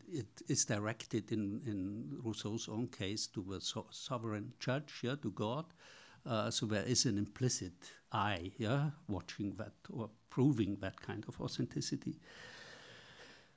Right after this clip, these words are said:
But that means that there is an intrinsic necessity to show within the horizon of showing nothing.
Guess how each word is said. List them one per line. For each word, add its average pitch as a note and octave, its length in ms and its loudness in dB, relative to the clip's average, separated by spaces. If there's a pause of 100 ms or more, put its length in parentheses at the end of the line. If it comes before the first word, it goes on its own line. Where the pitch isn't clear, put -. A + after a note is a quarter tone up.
(160)
But E3 160 8
that E3+ 300 10
means F3 560 12
that D3 200 8
there C#3+ 140 8
is D#3+ 140 12
an E3+ 100 12
intrinsic D#3 760 8
necessity B2 800 6
to A2 160 4
show D#3 360 12
within A2 800 8
the G#2+ 120 8
horizon G#2 760 2
of A2+ 140 -4
showing G2 440 2
nothing. G2 360 -2